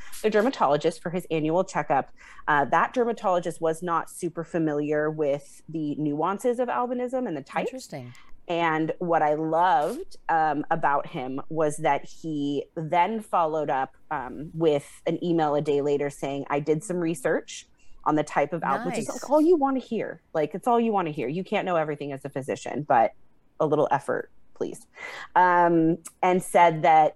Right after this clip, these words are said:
Speaker 1: his, um, it is not uncommon for him to have, uh, an appearance of freckles that have a, a s-, a brown or even soft brown tone in nature,
Speaker 2: Mm-hmm.
Speaker 1: which is what this was.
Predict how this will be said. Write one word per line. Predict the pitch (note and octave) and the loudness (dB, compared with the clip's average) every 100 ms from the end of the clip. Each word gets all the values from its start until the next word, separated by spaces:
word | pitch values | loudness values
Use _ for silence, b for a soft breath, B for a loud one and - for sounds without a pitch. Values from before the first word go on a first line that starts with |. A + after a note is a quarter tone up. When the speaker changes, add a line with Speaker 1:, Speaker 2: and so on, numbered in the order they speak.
| - | -6
Speaker 1:
his, | - F3 E3+ D#3 D#3 D3 D#3 - - | -6 0 4 4 2 -2 -10 -8 -4
um, | D3 C#3+ C3+ C#3+ - | -2 -2 -2 -4 0
it | F3 | 2
is | E3 E3+ | 2 2
not | D3 C#3+ | 2 2
uncommon | D3 - C3 C#3+ | -2 -2 -2 -4
for | D3+ | -6
him | C#3+ D3+ | -6 -8
to | C#3+ | -8
have, | - - E3 D#3+ D#3 - B B B - | -2 4 6 6 4 0 B B B 4
uh, | E3+ E3 | 4 4
an | F3 | 2
appearance | E3+ F3+ E3 D#3+ | 0 0 0 0
of | D#3+ | -4
freckles | - D#3+ E3 D#3+ | -2 -2 0 0
that | D#3 - | 0 -2
have | - D#3 | -2 0
a, | D#3 D3+ | 0 0
a | E3+ | -4
s-, | - - | -6 -6
a | D#3+ | -4
brown | D3 D3+ D3+ D3+ D3+ | 0 0 0 0 -2
or | |
even | D3+ D3 | -4 -4
soft | D#3 D3 | -2 -2
brown | D#3 D3 | -2 -4
tone | D3 D3 | -6 -6
in | C#3 | -4
nature, | D3+ E3+ C#3 | -4 -2 0
Speaker 2:
Mm-hmm. | D#3+ | -2
Speaker 1:
which | D3+ | -2
is | D3+ | -6
what | D#3 D3 | -6 -6
this | D3+ | -6
was. | D#3 D3+ D3 | -4 -4 -4